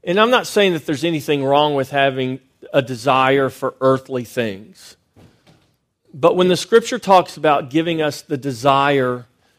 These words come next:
of our heart, I hope that we understand that that promise and that hope that God gives us, uh,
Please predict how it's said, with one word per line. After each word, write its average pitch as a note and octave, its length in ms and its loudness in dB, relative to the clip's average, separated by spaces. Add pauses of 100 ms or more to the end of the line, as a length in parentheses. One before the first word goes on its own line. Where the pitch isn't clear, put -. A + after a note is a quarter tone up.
(200)
of C3 160 -4
our B2+ 100 0
heart, B2 640 0
I C#3+ 200 -4
hope F#3 320 0
that D3+ 140 -2
we D3+ 280 0
understand C3+ 760 -4
that B2 280 0 (460)
that D#3 360 0
promise D#3+ 540 0
and C#3 100 -8
that C3 160 -2
hope D#3 520 2
that C#3+ 180 -2
God C3+ 360 2
gives C#3 340 -2
us, A2+ 480 -4 (680)
uh, C3 200 -2